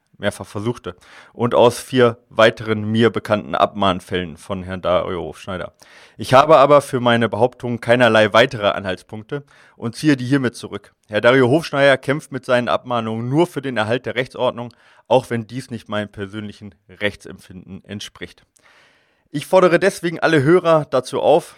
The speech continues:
weder Herrn Dario Hofschneider weiter zu kontaktieren, noch eine seiner Fi-, äh, Firmen, Feldschmiede punkt de oder W W W milfit punkt de oder irgendeine andere Firma, die er besitzt, negativ in ihrem Geschäftsablauf zu stören,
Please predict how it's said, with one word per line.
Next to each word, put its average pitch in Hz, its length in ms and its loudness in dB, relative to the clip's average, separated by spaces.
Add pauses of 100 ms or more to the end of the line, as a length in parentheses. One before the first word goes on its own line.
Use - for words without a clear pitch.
(120)
weder 139 360 0
Herrn 123 240 -2
Dario 107 360 -4
Hofschneider 139 520 -4
weiter 127 240 -2
zu 127 120 -18
kontaktieren, 120 720 -10
noch 131 240 0
eine 127 280 -4
seiner 107 260 -4
Fi-, - 240 -16 (120)
äh, 104 260 -4
Firmen, 160 520 -6 (320)
Feldschmiede 135 540 -6
punkt 131 300 -14
de 123 320 -8 (220)
oder 98 360 -4
W 104 260 -10
W - 0 -
W 98 180 -8
milfit 123 520 -6
punkt 123 240 -18
de 117 220 -4
oder 139 240 0
irgendeine 131 480 0
andere 139 280 -4
Firma, 131 380 -4 (560)
die 123 100 2
er 120 100 8
besitzt, 120 420 0
negativ 120 520 0
in 107 140 -6
ihrem 104 240 0
Geschäftsablauf 101 680 -2
zu - 120 -16
stören, 127 480 2